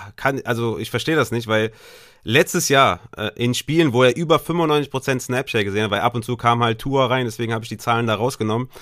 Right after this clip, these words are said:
aber wo er quasi die ganze Zeit auf dem Platz stand, mit den Dolphins, die legit eigentlich nur Devonta Parker als Receiver hatten und der hatte auch mit Verletzungen zu kämpfen, also quasi null Receiving Core, hatte der in Woche eins, okay, das war natürlich eine Down Week mit vier Komma vier Punkten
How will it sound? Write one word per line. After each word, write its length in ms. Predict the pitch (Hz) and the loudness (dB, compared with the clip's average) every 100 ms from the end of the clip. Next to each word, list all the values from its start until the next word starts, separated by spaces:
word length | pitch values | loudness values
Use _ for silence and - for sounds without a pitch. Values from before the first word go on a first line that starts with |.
| - - | -18 -4
aber 240 | 104 120 | 2 2
wo 120 | 127 135 | 4 6
er 140 | 131 | 4
quasi 400 | 131 131 123 123 | 4 4 4 2
die 80 | 117 | 2
ganze 240 | 135 156 | 2 2
Zeit 80 | 135 | -2
auf 100 | 127 | -2
dem 100 | 123 | -2
Platz 200 | 135 143 | -4 -4
stand, 320 | - 101 120 _ - - - _ - | -2 -4 -4 _ -20 -20 -20 _ -2
mit 200 | 156 170 | 2 4
den 140 | 127 | 6
Dolphins, 440 | 127 175 110 117 | 6 4 2 -4
die 440 | - 113 113 110 104 | -4 -2 0 -2 -2
legit 380 | 113 110 135 110 | -2 0 0 0
eigentlich 260 | 120 123 | 0 -2
nur 280 | 123 131 131 | 0 2 2
Devonta 320 | 113 123 123 | 2 0 0
Parker 340 | - 127 143 107 | 2 2 2 0
als 180 | 104 104 | -2 -6
Receiver 320 | 101 131 104 | -8 -4 -2
hatten 220 | 104 107 | -2 -2
und 120 | 104 | 0
der 140 | 117 113 | 2 2
hatte 180 | 117 | 2
auch 120 | 117 131 | 0 0
mit 140 | 113 | 0
Verletzungen 340 | 110 104 107 98 | -2 -4 -4 -8
zu 80 | |
kämpfen, 300 | - 104 117 | -6 -6 -2
also 180 | 107 107 | -2 -2
quasi 320 | - 113 107 | 0 0 0
null 240 | 110 127 156 | 0 0 0
Receiving 400 | 131 - 147 120 | -2 -4 -2 -2
Core, 300 | 107 110 123 _ _ _ _ _ _ _ | 0 0 -2 _ _ _ _ _ _ _
hatte 300 | - 127 131 | -6 -4 0
der 120 | 120 117 | 2 2
in 120 | 113 | 2
Woche 240 | 123 120 | 2 4
eins, 320 | 123 147 160 | 4 2 0
okay, 240 | 107 123 117 | -4 -2 0
das 160 | 110 | 0
war 80 | 117 | 0
natürlich 280 | 110 117 104 | 0 -2 -4
eine 120 | 110 | -4
Down 320 | 95 113 135 | 0 0 0
Week 180 | 123 127 | -2 -4
mit 120 | 113 | -6
vier 160 | - 127 | -4 -2
Komma 200 | 127 117 | 0 -2
vier 280 | 113 123 113 | 0 0 0
Punkten 440 | - 123 127 127 | 0 -2 -2 -4